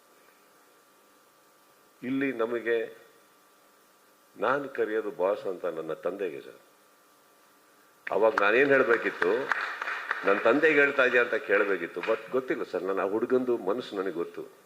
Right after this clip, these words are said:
ಆ ಥರ ಮನಸ್ಸಲ್ಲ. ಆ ಪರ್ಸ್ಪೆಕ್ಟಿವ್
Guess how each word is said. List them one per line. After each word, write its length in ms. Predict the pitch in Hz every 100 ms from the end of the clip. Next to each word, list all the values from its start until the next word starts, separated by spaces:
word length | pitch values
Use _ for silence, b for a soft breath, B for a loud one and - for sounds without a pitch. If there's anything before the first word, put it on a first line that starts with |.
| _ _ _ _ -
ಆ 20 | -
ಥರ 200 | 92 82
ಮನಸ್ಸಲ್ಲ. 480 | 87 104 - 80 69 - - _ _ _ - B B B _ _ -
ಆ 320 | 87 87 87 85 - - - _ _ _ _ _ - - -
ಪರ್ಸ್ಪೆಕ್ಟಿವ್ 720 | 107 - 120 - 113 104